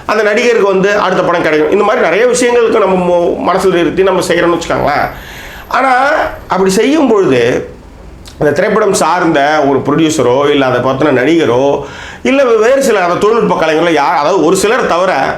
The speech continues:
மிச்சம் யாருமே வந்து அந்த படத்-, அந்த விமர்சனத்துக்கு வந்து ஒரு ட்வீட்டு, ரீட்வீட் கூட வந்து பண்ண மாட்டாங்க, அதுக்கான அங்கீகாரத்தை கூட கொடுக்க மாட்டாங்க.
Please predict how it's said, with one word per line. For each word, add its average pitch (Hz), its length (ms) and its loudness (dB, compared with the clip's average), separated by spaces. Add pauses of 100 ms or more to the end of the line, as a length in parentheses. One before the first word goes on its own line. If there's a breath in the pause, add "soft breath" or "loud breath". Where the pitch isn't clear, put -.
(140)
மிச்சம் 127 240 -2
யாருமே 180 340 0
வந்து 170 240 2
அந்த 143 140 0
படத்-, 135 260 -2
அந்த 117 420 0
விமர்சனத்துக்கு 151 540 0
வந்து 139 200 2
ஒரு 123 380 -4
ட்வீட்டு, 196 420 0 (400 loud breath)
ரீட்வீட் 285 440 0
கூட 226 160 2
வந்து 202 200 0
பண்ண 185 220 0
மாட்டாங்க, 180 400 0
அதுக்கான 165 260 0
அங்கீகாரத்தை 254 400 0
கூட 185 140 2
கொடுக்க 196 320 0
மாட்டாங்க. 101 260 -4